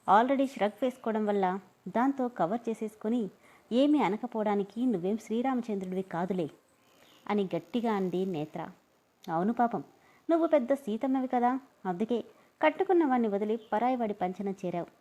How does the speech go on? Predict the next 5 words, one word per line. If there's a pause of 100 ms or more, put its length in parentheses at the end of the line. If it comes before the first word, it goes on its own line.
(920)
రాముడు
సీతను
అనుమానించి
బయటికి
గెంటేశాడు,